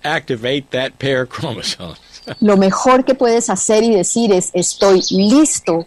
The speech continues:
Speaker 2: para activar esos crom-, ese cromosoma y esas semillas."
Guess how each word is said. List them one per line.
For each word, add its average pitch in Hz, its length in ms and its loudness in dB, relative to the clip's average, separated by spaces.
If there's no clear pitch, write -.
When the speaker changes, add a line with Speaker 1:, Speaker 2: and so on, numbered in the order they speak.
Speaker 2:
para 160 240 2
activar 170 640 0
esos 196 420 -2
crom-, 190 220 0
ese 185 240 0
cromosoma 196 540 0
y 160 80 2
esas 160 200 -4
semillas." 113 600 -4